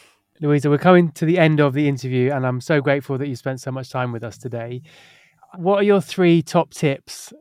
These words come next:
for musicians, for people in the earlier stages of their career, or just artists who wanna do better? What are your three top tips?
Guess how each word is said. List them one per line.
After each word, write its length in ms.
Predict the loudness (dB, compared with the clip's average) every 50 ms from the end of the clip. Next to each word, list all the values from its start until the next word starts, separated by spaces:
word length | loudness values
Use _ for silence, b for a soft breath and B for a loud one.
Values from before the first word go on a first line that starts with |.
| -20
for 760 | _ _ -4 0 0 2 2 2 2 2 2 2 0 0 -2 -6 _ _ _ _ _ _ _ _ _ _ -12
musicians, 680 | -6 -6 -4 -2 -2 -2 -2 -2 -4 -2 -2 -4 -4
for 80 | -8 -8
people 500 | -8 -8 -6 -2 0 0 0 0 0 -2
in 140 | -6 -6 -4
the 100 | -2 0
earlier 280 | 0 0 0 0 -2
stages 340 | -2 -4 -6 -6 -6 -6 -6
of 60 | -6
their 140 | -6 -6 -6
career, 420 | -6 -8 -6 -6 -4 -4 -4 -4 -6
or 100 | -8 -8
just 240 | -12 -12 -14 _ -8
artists 540 | -4 -4 -4 -4 -6 -10 -10 -10 -12 -14 -8
who 340 | -6 -4 -2 -2 -4 -4 -6 B B B B B B -8
wanna 200 | -6 -6 -6 -4
do 160 | -4 -6 -4
better? 320 | -4 -4 -2 -2 -4 -6 -8 b b b b b b b _
What 140 | -12 -10 -8
are 40 | -4
your 140 | -4 -6 -6
three 180 | -4 -6 -6
top 220 | -6 -6 -8 -10 -8
tips? 420 | -8 -8 -8 -8 _ -20 -20 -20